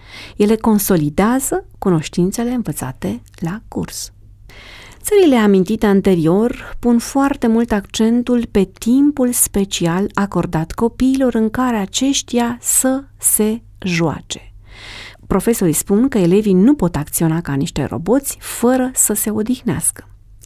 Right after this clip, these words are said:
O minte odihnită are randament la școală. Profesorii aceștia pun mare preț pe joacă, joaca în aer liber și pe dezvoltare personală. Temele sunt doar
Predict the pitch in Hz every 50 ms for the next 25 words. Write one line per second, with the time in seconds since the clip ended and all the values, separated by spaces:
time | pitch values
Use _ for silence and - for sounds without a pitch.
0 | - - - - - - - - - - - - - - 330 330 339 311 294 294
1 | 285 285 277 285 277 294 302 302 294 - 311 302 302 302 - - - - - -
2 | - - - 175 151 135 123 117 123 127 123 127 143 151 165 190 214 220 - -
3 | - 285 262 202 147 - - - _ - - - - - - - - - - 339
4 | 330 381 349 - - 302 277 262 233 226 - 285 269 - 254 240 247 - 240 226
5 | 214 196 180 165 175 240 285 285 254 220 202 208 - 202 214 214 - - - -
6 | - - 202 196 190 175 165 - - 180 185 196 202 190 - - - 151 143 135
7 | 165 - - - - - - 175 170 196 233 277 277 - 208 190 190 185 - -
8 | 190 196 185 170 165 151 170 170 202 214 202 175 147 131 123 - - - - -
9 | - - - - - - 175 175 - - - - - - 160 - - 139 135 -
10 | - 156 156 151 147 196 - - 156 147 - - 147 151 139 - - - - -
11 | - - - - - - - - - - - - - 320 320 320 294 277 269 -
12 | - 254 247 233 208 190 220 254 285 320 330 - - -